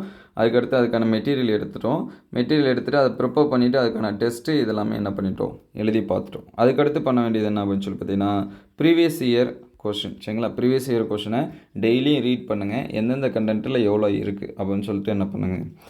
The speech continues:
ரீட் பண்ணுங்க. இப்போ நம்ம வந்து எஜுகேஷன் சைக்காலஜி அப்ஜெக்டிவ் புக்ஸ் வந்து கொஞ்சம்,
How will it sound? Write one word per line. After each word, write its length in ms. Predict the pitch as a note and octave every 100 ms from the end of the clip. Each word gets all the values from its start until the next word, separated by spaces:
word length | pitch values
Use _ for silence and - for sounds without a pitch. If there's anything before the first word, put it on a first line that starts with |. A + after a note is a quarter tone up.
| -
ரீட் 380 | G#2 G#2+ B2 B2
பண்ணுங்க. 260 | G2 G2 G2 - _ _ _ _ _ _ -
இப்போ 240 | A2 A#2
நம்ம 200 | B2 B2
வந்து 180 | A#2+ D3
எஜுகேஷன் 520 | A#2+ A2+ C#3+ D3+ C#3+
சைக்காலஜி 480 | C3+ A#2+ A#2 A2 B2
அப்ஜெக்டிவ் 420 | A2 G#2+ A#2+ A2+ G#2
புக்ஸ் 180 | G2
வந்து 220 | A#2+ A2 A#2
கொஞ்சம், 380 | G#2 G2 F#2